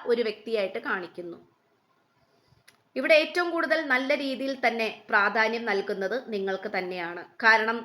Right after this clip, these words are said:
നിങ്ങൾ വളരെയധികം തൻ്റെയിടത്തിന് തൻ്റെയിടം, കാര്യങ്ങൾ പറയേണ്ടോടത്ത് പറയാനും തീരുമാനങ്ങൾ എടുക്കാനും, എന്നാൽ നല്ലൊരു കുടുംബിനിയായും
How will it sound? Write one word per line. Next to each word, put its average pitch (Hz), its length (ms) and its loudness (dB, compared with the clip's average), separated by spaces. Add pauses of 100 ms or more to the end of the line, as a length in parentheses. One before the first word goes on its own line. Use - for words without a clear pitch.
നിങ്ങൾ 226 280 0 (100)
വളരെയധികം 240 580 2 (840)
തൻ്റെയിടത്തിന് 262 640 4
തൻ്റെയിടം, 226 520 0 (240)
കാര്യങ്ങൾ 240 460 4
പറയേണ്ടോടത്ത് 247 680 2
പറയാനും 208 640 0
തീരുമാനങ്ങൾ 214 680 -2
എടുക്കാനും, 208 500 -4 (100)
എന്നാൽ 226 300 0 (140)
നല്ലൊരു 240 440 2
കുടുംബിനിയായും 226 760 -2